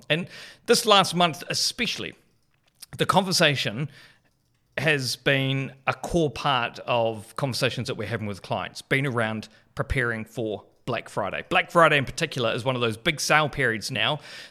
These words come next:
that is getting more and more popular, and retailers and e-commerce businesses are using that as, as one of the cornerstones of when that holiday season really does kick off. Uh, it really seems to start the peak trading season and offers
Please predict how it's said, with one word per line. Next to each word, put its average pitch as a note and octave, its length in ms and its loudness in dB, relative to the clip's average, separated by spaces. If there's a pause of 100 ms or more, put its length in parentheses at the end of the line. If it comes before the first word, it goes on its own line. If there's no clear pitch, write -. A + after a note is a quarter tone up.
that C#3+ 220 2
is B2 160 0
getting C3 240 0
more D3+ 260 4
and F#3 100 4
more C3+ 140 2
popular, C#3 600 0
and A#2+ 480 0
retailers C3+ 600 2
and B2 120 -2
e-commerce C3+ 360 -2
businesses A2+ 540 -6
are A2+ 60 -4
using A#2 400 -2
that A2+ 160 -2
as, G#2 280 -6
as G#2+ 220 -8
one A#2 120 -4
of A2+ 40 -8
the G#2 80 -8
cornerstones C3+ 640 -4
of G#2 120 -6
when A#2 240 -2 (320)
that C3 180 -2
holiday B2 400 0
season G#2+ 400 -4
really G#2+ 200 -6
does G#2 440 -4 (260)
kick - 240 -6
off. G2+ 300 -6 (380)
Uh, A2+ 320 0
it E3+ 180 -2
really D3+ 360 2
seems F3+ 500 0
to - 120 -4
start - 680 0
the E3+ 80 -6
peak - 460 -8
trading B2+ 400 2
season B2 500 -2 (460)
and B2 180 -2
offers C#3 540 0